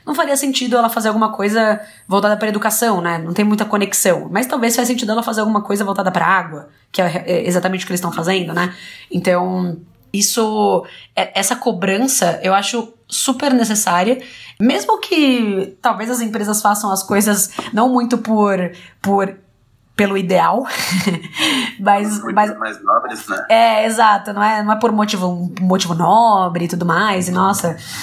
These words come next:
Speaker 1: é, mas, mas pela cobrança mesmo, sabe? Então, tipo, que bom que isso tá rolando, assim, né? E aí eu acho que talvez vai ser realmente um aprendizado de, putz, como é que ao longo do tempo a gente vai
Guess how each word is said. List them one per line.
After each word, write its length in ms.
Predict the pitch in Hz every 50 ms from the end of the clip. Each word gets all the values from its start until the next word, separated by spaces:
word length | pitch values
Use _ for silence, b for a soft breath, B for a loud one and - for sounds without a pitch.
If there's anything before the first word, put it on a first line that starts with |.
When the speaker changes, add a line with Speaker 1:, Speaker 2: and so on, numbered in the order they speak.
| B B B B B B
Speaker 1:
é, 400 | 196 196 190 185 185 180 175 -
mas, 880 | 190 202 196 190 190 190 196 196 202 202 196 190 185 - - - - 123 -
mas 280 | 196 202 202 214 240
pela 200 | - - 254 240
cobrança 460 | 233 - 285 220 214 202 202 - - 208
mesmo, 280 | 208 190 180 165 175
sabe? 220 | 175 196 175 170 -
Então, 160 | - 214 254
tipo, 180 | - - -
que 100 | - -
bom 160 | - 349 320 311
que 80 | -
isso 140 | - - -
tá 60 | -
rolando, 400 | 277 302 302 285 254 233 196 185
assim, 260 | 180 175 - 175 165
né? 220 | 160 175 170 165 B B B B B
E 60 | -
aí 60 | 175 175
eu 60 | 180
acho 120 | 180 -
que 220 | - 226 220 220 220
talvez 540 | - 214 196 190 202 208 208 - - - -
vai 220 | 202 185 208 202
ser 240 | 202 - - 196 196
realmente 320 | 220 208 208 208 208 214
um 20 | 220
aprendizado 560 | 208 220 214 214 202 185 185 170 175 180 196
de, 140 | 185 190 208
putz, 320 | - - - 214 202 -
como 180 | - - 190 185
é 60 | 196
que 120 | 196 -
ao 80 | 208 202
longo 160 | 202 202 202
do 60 | 202
tempo 220 | 196 196 185 185 190
a 20 | 196
gente 200 | 196 185 - 190
vai 240 | 185 185 185 185